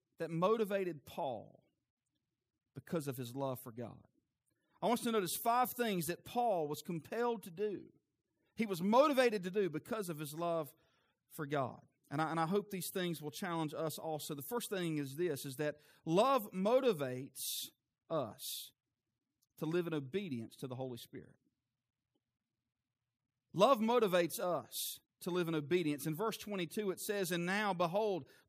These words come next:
bound by the Spirit, I am on my way to Jerusalem, not knowing what will happen to me there." He says, "Bound by the Spirit." Bound by the Spirit.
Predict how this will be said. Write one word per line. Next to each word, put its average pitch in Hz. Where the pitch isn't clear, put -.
bound 247
by 214
the 175
Spirit, 208
I 214
am 202
on 226
my 208
way 202
to 170
Jerusalem, 185
not 214
knowing 233
what 208
will 190
happen 202
to 175
me 170
there." 165
He 170
says, 196
"Bound 262
by 196
the 185
Spirit." 123
Bound 170
by 160
the 151
Spirit. -